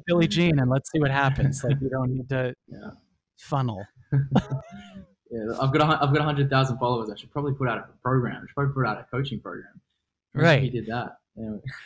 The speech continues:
Speaker 1: If, if, yeah, I ca-, and by the way, you could,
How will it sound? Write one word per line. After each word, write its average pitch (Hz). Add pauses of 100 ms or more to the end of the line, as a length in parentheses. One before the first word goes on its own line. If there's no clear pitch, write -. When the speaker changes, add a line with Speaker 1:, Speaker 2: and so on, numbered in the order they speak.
(120)
Speaker 1:
If, 175
if, 185
yeah, 208
I 143
ca-, 185 (120)
and 208
by 170
the 190
way, 208
you 175
could, 170